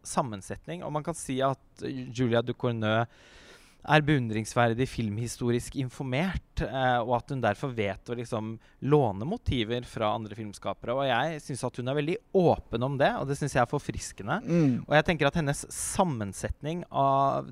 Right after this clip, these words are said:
Speaker 1: de elementene blir til noe helt eget, og som kommer til å gjøre at hun, eh, blir en autør på helt egne premisser, og hun kommer til å forhåpentligvis lage mange flere filmer,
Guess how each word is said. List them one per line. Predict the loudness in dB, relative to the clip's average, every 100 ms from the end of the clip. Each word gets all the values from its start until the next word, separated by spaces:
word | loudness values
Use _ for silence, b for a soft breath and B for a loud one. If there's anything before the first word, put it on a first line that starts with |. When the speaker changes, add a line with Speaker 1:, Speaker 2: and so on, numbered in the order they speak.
| -8
Speaker 1:
de | -6 -4 -2
elementene | 0 0 -2 -6 -2 0 0 b b b -14
blir | -6 -2 -2 -2 -4
til | -4 -4
noe | -2 -2
helt | -2
eget, | -2 -2 -2 -6 -8 -6
og | -2
som | -2 -2 -4 -12 -10
kommer | -6 -6 -4
til | -4 -4 -4
å | -2 0 2 2 0 -2 -2
gjøre | 0 2 2 0 -4
at | -6 -6
hun, | -6 -4 -6 -10 -14 _ _ _
eh, | -4 -2 -2 -2 -4 -6
blir | -6 -4 -2 -2 -2
en | -6 -8
autør | -10 2 6 6 4 b b 2
på | 4 6
helt | 2 2 -2
egne | 0 0 -4 -4
premisser, | -4 -4 -6 -6 -4
og | -4 -4
hun | -4
kommer | -6 -2
til | 2
å | 4 4 4 2 0 -2
forhåpentligvis | -2 -2 -4 -4 -4 0
lage | 0 2 -2 -2 b b 0
mange | 2 2 0
flere | 2 2 4 4 2
filmer, | 0 -2 -2 -4